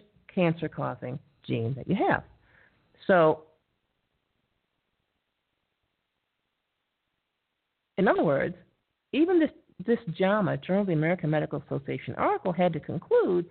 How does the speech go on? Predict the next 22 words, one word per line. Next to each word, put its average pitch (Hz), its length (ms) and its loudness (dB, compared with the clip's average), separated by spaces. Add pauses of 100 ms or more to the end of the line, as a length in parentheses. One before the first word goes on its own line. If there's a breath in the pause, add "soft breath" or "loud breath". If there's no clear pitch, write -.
(460 soft breath)
that 185 100 0
among 202 300 2 (280)
patients 196 520 -4 (320)
with 202 260 4 (1600)
invasive, 180 760 2 (360)
uh, 147 380 -2 (560)
cancer, - 600 -2 (680)
there's 190 160 2
a 175 140 2
five-year 226 560 2
overall 185 720 0 (280)
improved 247 640 0
survival. 254 560 0 (680)
And, 190 100 6
of 190 60 0
course, 196 260 4 (220)
B 175 180 0
R 165 280 0 (100)
C 156 160 -2
A 151 120 -2
two 403 280 2
cures 196 360 -2